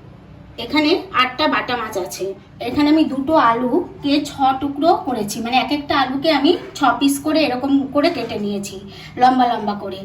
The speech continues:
আর এখানে আমি চারটে পটল নিয়েছি, চারটে পটলকেও লম্বা লম্বা করে কেটে নিয়েছি, একটা পটলকে চার ফালি করেছি। আর এখানে আমি একটা টমেটো, এক ইঞ্চি মতো আদা স্লাইস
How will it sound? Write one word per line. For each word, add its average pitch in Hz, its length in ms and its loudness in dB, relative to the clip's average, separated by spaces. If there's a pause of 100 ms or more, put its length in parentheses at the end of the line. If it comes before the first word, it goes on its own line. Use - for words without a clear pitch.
(460)
আর 226 160 -2 (280)
এখানে 262 300 2
আমি 330 180 6
চারটে - 300 -2 (100)
পটল 302 340 2
নিয়েছি, 294 300 2
চারটে - 420 -4
পটলকেও 285 500 0 (200)
লম্বা 247 240 6
লম্বা 254 340 4
করে 277 140 2 (280)
কেটে 269 280 0
নিয়েছি, 220 240 -8
একটা 220 320 -4
পটলকে 302 340 0 (100)
চার 226 220 2
ফালি 202 280 -2
করেছি। 185 340 -8 (840)
আর 240 100 4 (120)
এখানে 285 240 2
আমি 262 220 4 (440)
একটা 269 200 -2 (100)
টমেটো, 240 440 0 (420)
এক 269 120 -2
ইঞ্চি 311 260 -2
মতো 294 240 0
আদা 220 280 0
স্লাইস 311 460 -2